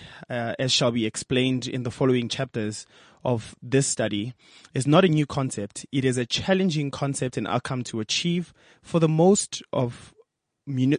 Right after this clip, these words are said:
municipal authorities and government policymakers. Therefore, this study will not solely focus on and repeat previous studies' understanding of the L E D.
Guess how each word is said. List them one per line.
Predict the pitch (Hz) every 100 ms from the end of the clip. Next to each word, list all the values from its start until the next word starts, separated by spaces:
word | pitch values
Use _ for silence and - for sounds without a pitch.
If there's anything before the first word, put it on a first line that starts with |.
| -
municipal | 143 147 185 - 170 131 -
authorities | - 147 156 - 107 117 120
and | 113
government | 131 131 139 127 123
policymakers. | - 127 - 107 107 - 101 - - - - -
Therefore, | 127 156 - 101 143 _ - - -
this | 180 -
study | 196 185
will | 185 147
not | 139 160
solely | - 156 156
focus | 147 - 151 - 135 -
on | 131 131 -
and | 120 113 113
repeat | 113 - 175 165 - - -
previous | - 156 139 117 117 -
studies' | - - 135 117 117 - - - -
understanding | - 117 - 147 135 123 117
of | 110 113 117 - -
the | 120 110
L | 117
E |
D. | 107 98 82